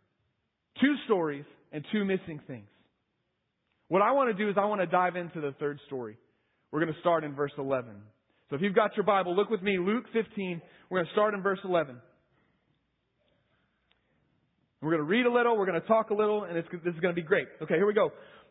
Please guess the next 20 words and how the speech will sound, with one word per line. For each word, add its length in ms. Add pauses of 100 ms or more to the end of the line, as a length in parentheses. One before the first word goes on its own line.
(140)
"There 220
was 200
a 60
man 540 (120)
who 140
had 200 (120)
two 160 (100)
sons. 300 (1200)
The 80
younger 400
of 80
them 260
said 220
to 80
his 160 (120)
father, 440 (260)
'Father, 560 (340)
give 300
me 300
the 120